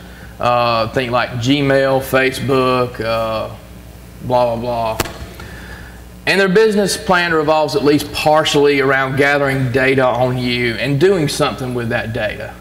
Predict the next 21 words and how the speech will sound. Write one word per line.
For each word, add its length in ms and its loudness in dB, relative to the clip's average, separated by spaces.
Uh, 460 0
the 160 2
benign 420 2
cases 460 0
are 220 2
to 80 0
serve 360 0
ads 600 -2
tailored 420 0
to 100 -4
you. 340 -6
Uh, 440 -2
if 140 -8
anybody 560 0
ever 200 2
watches 440 0
This 220 -2
Week 220 2
in 140 -4
Tech 480 0
or 160 -6